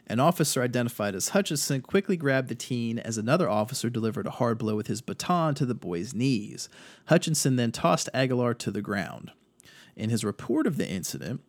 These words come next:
Jensen falsely claimed he struck Aguilar after the teen attempted to punch him in the face.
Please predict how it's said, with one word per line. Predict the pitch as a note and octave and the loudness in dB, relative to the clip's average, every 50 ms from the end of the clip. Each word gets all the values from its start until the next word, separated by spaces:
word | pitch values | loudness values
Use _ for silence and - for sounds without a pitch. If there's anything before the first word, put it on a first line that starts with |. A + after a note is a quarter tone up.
| - - - - | -20 -20 -16 -6
Jensen | - C#3 D3 F3 F3+ - C3 A2+ | 0 2 2 2 2 2 0 -2
falsely | - - - - A3 B3+ - - - D#3+ B2+ | -2 -2 -2 0 2 2 2 2 2 2 2
claimed | - - - G#2 G2 F#2 F#2+ G2 F2+ - | 2 0 -2 -2 -2 -2 -2 -4 -6 -6
he | - A2+ | -6 -6
struck | - - - - G#2+ G2+ G#2+ - | -6 -4 -4 -2 -2 -2 -2 -2
Aguilar | - F#2+ G#2 A2+ - G#2 G#2 G2+ G#2 G#2+ C3 B2+ - - B2+ | -4 -4 -4 -4 -4 -6 -6 -4 -2 -2 -2 -4 -4 -2 0
after | D3+ G3 G3 - - B2+ | 0 0 2 0 0 0
the | A2+ A2 | 0 0
teen | A2 - - A#2 A2+ | -2 -2 -2 -2 -2
attempted | G#2+ - - G#2+ G#2 - - - | -2 -2 -2 -2 -2 -4 -6 -8
to | A#2+ | -6
punch | - - G#2 G2+ - - | -4 -2 -4 -4 -2 -4
him | A#2 | -2
in | A#2+ | 0
the | C#3+ D#3 | 0 0
face. | - - C#4+ A#3+ - D3+ - - - | 0 0 0 0 0 -2 -6 -8 -10